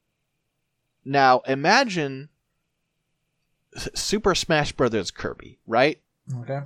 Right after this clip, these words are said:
Speaker 1: Imagine if Kirby could suck you in and hit down and absorb your power, and then use it once and it was gone.
Speaker 2: I, I'd say it wouldn't be worth the effort.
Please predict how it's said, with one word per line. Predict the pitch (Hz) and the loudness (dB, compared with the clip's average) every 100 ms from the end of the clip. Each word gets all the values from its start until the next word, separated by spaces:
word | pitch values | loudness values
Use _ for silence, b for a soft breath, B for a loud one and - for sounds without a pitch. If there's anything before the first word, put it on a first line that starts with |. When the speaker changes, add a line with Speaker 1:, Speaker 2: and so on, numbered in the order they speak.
| B B B | B B B
Speaker 1:
Imagine | 175 143 196 226 | 0 2 2 0
if | 208 - | -2 -2
Kirby | - 160 143 120 | 2 2 2 -2
could | 117 - | -4 -4
suck | - 226 - | -4 -4 -2
you | 135 | -2
in | 117 101 113 | 0 -2 -6
and | 104 | -2
hit | 185 117 | -2 0
down | 127 117 117 | 2 2 0
and | 113 | -2
absorb | 104 117 165 | -8 -2 -2
your | 175 | 0
power, | 135 131 113 113 - B B | -2 2 4 2 -2 B B
and | 143 147 | -4 -2
then | 170 | -2
use | 190 196 | -2 2
it | 190 143 | 2 2
once | 143 143 147 | -2 -2 -2
and | 135 | -4
it | 104 | -4
was | 110 | -6
gone. | 92 104 87 - - _ _ _ _ _ _ _ _ _ _ _ 147 | -4 -4 -4 -6 -14 _ _ _ _ _ _ _ _ _ _ _ -12
Speaker 2:
I, | 131 117 | -10 -8
I'd | 123 | -10
say | 123 120 | -10 -10
it | 117 | -10
wouldn't | 120 120 | -12 -12
be | 113 | -14
worth | 113 113 - | -12 -14 -14
the | 113 | -12
effort. | 110 120 120 | -12 -14 -16